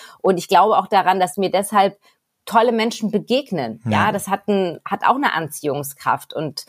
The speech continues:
Speaker 1: also so Glaubenssätze sollten wir uns definitiv immer ganz genau angucken und hinterfragen.
Speaker 2: Ja. Du hast vorhin schon angesprochen, du wirkst für viele als die, ne, happy person, die keine Probleme hat, aber das ist natürlich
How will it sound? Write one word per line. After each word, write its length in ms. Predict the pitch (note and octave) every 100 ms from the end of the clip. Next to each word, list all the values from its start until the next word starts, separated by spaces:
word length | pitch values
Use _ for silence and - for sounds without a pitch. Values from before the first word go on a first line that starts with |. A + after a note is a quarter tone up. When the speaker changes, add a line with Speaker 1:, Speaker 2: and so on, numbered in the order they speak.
| - -
Speaker 1:
also 180 | F3 F3+
so 100 | F#3
Glaubenssätze 580 | G3+ A3+ C4+ C4+ C4 G#3+
sollten 340 | G3 F#3 G3
wir 80 | D#3+
uns 140 | D#3+
definitiv 760 | - E3+ F3+ D#3+ - F3 E3 -
immer 240 | E3+ E3+
ganz 240 | D3+ D3+ -
genau 220 | D3+ C#3+
angucken 460 | B2 C#3 D3 C#3 C#3
und 100 | C#3
hinterfragen. 680 | C3+ B2+ - B2+ C3 C3 - _ _ _ - -
Speaker 2:
Ja. 340 | G2 G2+ A#2 G#2 _ _ _ - - - - - -
Du 100 | A2+
hast 120 | A2
vorhin 220 | A#2+ B2+
schon 120 | -
angesprochen, 760 | F#2 A#2+ - - A2+ B2+ A#2 A2
du 280 | A2 A2 A2
wirkst 580 | F#2 G#2 A2 - - -
für 200 | - A#2+
viele 640 | - A#2 A#2+ A2+ A2 A2 -
als 540 | G#2 G#2 G2 - -
die, 420 | - G#2 G2 F#2+ G2+ - - G#2+ - -
ne, 260 | A#2 C3 G#2+ E2+
happy 340 | E2 G#2+ A#2+ A#2
person, 580 | A#2+ A#2 - A#2+ A2+
die 280 | G#2+ G#2+ G#2+
keine 240 | - A2 A2
Probleme 440 | G#2+ G#2+ A2 A2
hat, 280 | G#2+ A2 -
aber 200 | G2+ G2
das 160 | G2
ist 140 | - A2
natürlich 440 | G2+ - G2 F#2+